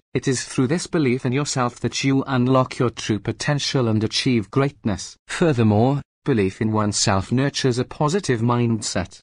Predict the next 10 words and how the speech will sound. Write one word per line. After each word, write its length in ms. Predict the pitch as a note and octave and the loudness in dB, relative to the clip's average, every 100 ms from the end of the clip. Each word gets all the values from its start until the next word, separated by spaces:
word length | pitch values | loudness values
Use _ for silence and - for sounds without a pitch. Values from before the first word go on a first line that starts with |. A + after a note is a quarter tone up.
| _ | _
It 140 | C3 | -6
fuels 520 | - - A#2+ B2 A#2+ A2+ | -4 -2 0 0 -2 0
motivation, 800 | A#2 - A2+ G#2+ - - F#2 - _ - | -2 -2 -4 -4 -2 -2 -4 -8 _ -4
optimism, 800 | A#2 - - A#2 G2+ - F2 A#2 _ _ | -4 -2 0 0 0 -2 -4 -4 _ _
and 140 | A2+ G#2+ | -8 -6
unwavering 680 | A2 A2 A2+ B2 A#2+ B2 A#2+ | -2 0 0 0 0 0 -2
focus 580 | A#2 - B2 - B2 - | -4 -2 -4 -2 -4 0
on 120 | A#2+ | 0
our 120 | A#2+ | 0
goals. 580 | A2 A#2+ F#2+ E2+ E2 - | 0 2 2 0 -6 -12